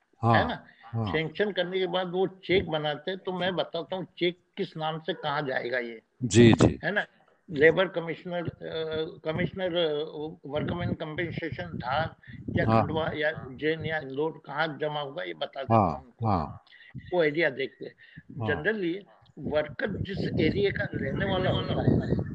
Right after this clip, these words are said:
Speaker 1: उसकी जो कमिश्नरी लगती होगी, वहाँ जमा होगा।
Speaker 2: वहाँ, वहाँ अपन जमा करते हैं इसको।
Speaker 1: इसमें इंटरेस्ट
Speaker 2: अच्छा,
Speaker 1: का
Speaker 2: अच्छा,
Speaker 1: क्या
Speaker 2: पा-
Speaker 1: क्वेश्चन है? इंटरेस्ट?
Speaker 2: जी?
Speaker 1: इंटरेस्ट
Speaker 2: नहीं,
Speaker 1: है।
Speaker 2: पहले,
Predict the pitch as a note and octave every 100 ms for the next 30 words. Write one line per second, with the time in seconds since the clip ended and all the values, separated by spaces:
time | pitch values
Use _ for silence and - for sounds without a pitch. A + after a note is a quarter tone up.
0 | - - C#3 - - B2+ A2+ B2+ A#2+ A#2
1 | A2+ B2 A#2+ B2+ A#2+ A2 - A#2+ A#2 A#2
2 | A2 A2+ A2 G#2+ G2+ F#2+ F2+ E2 D#2+ E3+
3 | - C#3+ D#3 E3+ D3 F#3 D3+ C#3 C#3 C3
4 | B2+ - C#3+ A#2+ - - A#2 - C3+ C#3+
5 | A#2+ C#3 C#3+ B2+ D#3 C#3+ D#3 D3+ C#3+ C3+
6 | D3 C#3+ D3 B2 A2 B2 C3+ - - -
7 | - - - - - - C#3 F3 G#3+ -
8 | - - - - - - - C#3 D3 -
9 | - - G2+